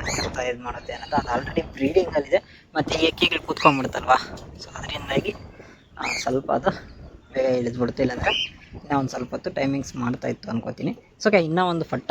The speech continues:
ಇದೆ, so ಅದನ್ನು ಸಹ ಈಗ ಬಿಟ್ಟು, ಆ, ನೋಡೋಣ ಆಗ್ಲಿ ಅದ್ರ ಜೊತೆಗೆ ಆರೋದಕ್ಕೆ ಏನಾದರೂ ಹೋಗ್ತಪ್ಪ ಇಲ್ವಾ. So ಓಕೆ, ಇನ್ನೊಂದು ಹಕ್ಕಿನ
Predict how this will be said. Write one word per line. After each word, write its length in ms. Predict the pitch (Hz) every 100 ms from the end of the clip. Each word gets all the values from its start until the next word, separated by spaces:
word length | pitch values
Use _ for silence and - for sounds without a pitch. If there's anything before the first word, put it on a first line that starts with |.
| 143
ಇದೆ, 120 | 135 - - - - -
so 40 | 143
ಅದನ್ನು 180 | 131 151 143
ಸಹ 80 | 135 131
ಈಗ 100 | 123 120
ಬಿಟ್ಟು, 240 | - 220 254 - _ - - - - -
ಆ, 60 | 143
ನೋಡೋಣ 220 | 139 151 139
ಆಗ್ಲಿ 140 | 131 135
ಅದ್ರ 120 | 123 117
ಜೊತೆಗೆ 300 | 113 131 - - - - -
ಆರೋದಕ್ಕೆ 340 | 131 123 127 123
ಏನಾದರೂ 260 | 120 127 131 120
ಹೋಗ್ತಪ್ಪ 340 | - - - -
ಇಲ್ವಾ. 200 | - - - - - - - - - -
So 60 | 160
ಓಕೆ, 180 | - 170 - -
ಇನ್ನೊಂದು 260 | - - -
ಹಕ್ಕಿನ 220 | - -